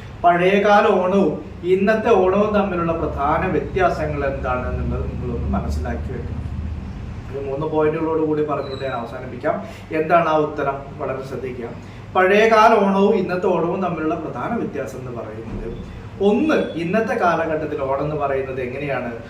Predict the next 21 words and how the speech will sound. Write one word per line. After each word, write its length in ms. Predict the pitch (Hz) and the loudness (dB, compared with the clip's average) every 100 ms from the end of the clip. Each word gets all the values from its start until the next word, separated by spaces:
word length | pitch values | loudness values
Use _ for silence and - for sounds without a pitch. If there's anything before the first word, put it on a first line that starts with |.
| - 135 | -14 -8
ഓണം 440 | 131 131 - - | -6 -4 -6 -6
ഓഫറുകളുടെ 760 | 131 131 151 180 160 117 120 123 | -6 -6 -4 -2 -2 -4 -6 -8
കാലഘട്ടമായി 720 | 113 107 110 113 117 113 113 | -8 -8 -10 -10 -10 -12 -12
മാറ്റപ്പെട്ടു. 540 | 113 107 - - - - | -10 -12 -12 -12 -10 -4
അല്ലേ? 140 | - | -4
നമുക്കൊരു 260 | - - - | -4 -6 -8
സാധനം 480 | 123 120 143 151 | -6 -6 -4 -4
വാങ്ങണം, 460 | 151 123 117 107 117 | -4 -6 -8 -10 -8
ഓണം 160 | 120 135 | -8 -6
വരുന്നുണ്ട്, 320 | 127 117 113 | -8 -8 -8
അല്ലേ? 140 | 123 160 | -6 -4
അപ്പൊ 480 | - - - 135 139 | -4 -8 -12 -10 -8
നമുക്ക് 180 | 147 | -4
ഓണത്തിനേക്കാൾ, 800 | 160 - - 143 156 160 160 175 | -2 -2 -4 -6 -4 -2 -2 0
ഓണം 280 | 170 143 156 | -2 -2 -4
ആഘോഷിക്കുന്നതിനേക്കാൾ 1300 | - - 147 156 - 156 156 160 160 160 165 185 220 208 | -4 -4 -6 -8 -10 -8 -8 -6 -4 -2 4 6 6 2
നമ്മൾ 220 | 170 160 | -2 -4
പ്രാധാന്യം 920 | 147 117 - 131 127 151 175 - - - 131 | -2 -4 -4 -6 -8 -10 -12 -12 -16 -12 -8
ഓഫറുകൾക്ക് 560 | 120 - 120 120 113 123 113 | -8 -8 -8 -6 -8 -10 -12
നൽകുന്നു. 460 | 104 107 117 165 | -12 -12 -8 -2
രണ്ട്, 580 | - - 110 - - - | 0 2 2 2 -4 -12